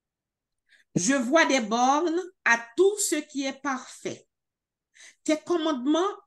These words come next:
n'ont point de limite. Donc, nous est que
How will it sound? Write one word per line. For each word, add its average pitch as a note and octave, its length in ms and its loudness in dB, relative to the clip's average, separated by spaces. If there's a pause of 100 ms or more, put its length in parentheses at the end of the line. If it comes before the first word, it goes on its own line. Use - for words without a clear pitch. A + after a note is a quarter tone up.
n'ont B3+ 240 -4
point B3 300 -6
de C4+ 100 0
limite. A3 680 -2 (640)
Donc, B3+ 240 -6
nous B3 200 -2
est A3+ 140 -4
que C#4 320 -2